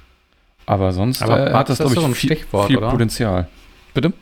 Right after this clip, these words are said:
Speaker 2: Bugs ist so ein Stichwort, äh, Dinge, die nicht funktionieren. Also ich meine, jetzt ist zwar die Public Beta irgendwie raus, aber die, die Frage, ob man sich das installieren soll, ähm,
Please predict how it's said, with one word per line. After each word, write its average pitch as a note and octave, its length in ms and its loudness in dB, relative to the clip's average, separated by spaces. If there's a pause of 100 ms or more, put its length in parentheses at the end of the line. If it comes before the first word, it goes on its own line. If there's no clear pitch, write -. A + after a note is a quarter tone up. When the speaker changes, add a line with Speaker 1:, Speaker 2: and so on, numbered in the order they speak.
(840)
Speaker 2:
Bugs - 320 -2
ist C3 160 -4
so B2+ 160 0
ein B2 80 0
Stichwort, F#2 720 -2
äh, G2 340 -2
Dinge, A#2+ 300 0
die A2 140 -2
nicht B2 200 -2
funktionieren. G#2 640 -2
Also F#2+ 120 0
ich G2+ 80 0
meine, A2 160 2
jetzt A2 100 -2
ist A#2 160 -8
zwar A2+ 160 0
die A2 140 -2
Public A2+ 440 -4
Beta C#3+ 380 0
irgendwie C#3 300 -2
raus, B2+ 480 -2
aber A2+ 400 0
die, A2+ 240 -6
die A2+ 240 -6
Frage, A#2 480 0
ob A#2 180 -6
man A#2+ 200 -2
sich A2+ 140 -4
das A2+ 200 -2
installieren A#2 680 0
soll, B2 480 -2 (720)
ähm, A2+ 760 -2